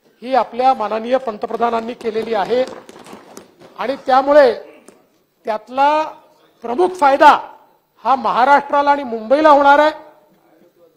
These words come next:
आता ज्यावेळेस उद्योग वाढतील, अन्य राज्यही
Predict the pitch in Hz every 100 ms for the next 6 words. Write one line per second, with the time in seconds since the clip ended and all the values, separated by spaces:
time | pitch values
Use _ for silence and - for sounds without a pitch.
0 | _ 185 214 302 302 262 254 302 285 254
1 | - 311 262 233 233 311 262 - _ _
2 | _ _ _ _ 190 226 254 311 277 254
3 | 185 285 285